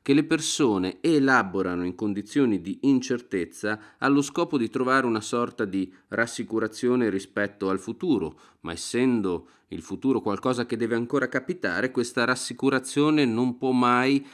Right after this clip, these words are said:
essere ottenuta del tutto e quindi ogni possibile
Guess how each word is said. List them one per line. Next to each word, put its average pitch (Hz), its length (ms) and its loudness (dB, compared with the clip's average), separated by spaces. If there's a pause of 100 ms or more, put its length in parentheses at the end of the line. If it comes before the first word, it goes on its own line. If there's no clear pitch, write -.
(160)
essere 117 440 -2
ottenuta 110 500 0
del 107 220 0
tutto 127 340 -4
e 87 80 -2
quindi 92 500 -2 (280)
ogni 92 360 -2
possibile 92 1080 -4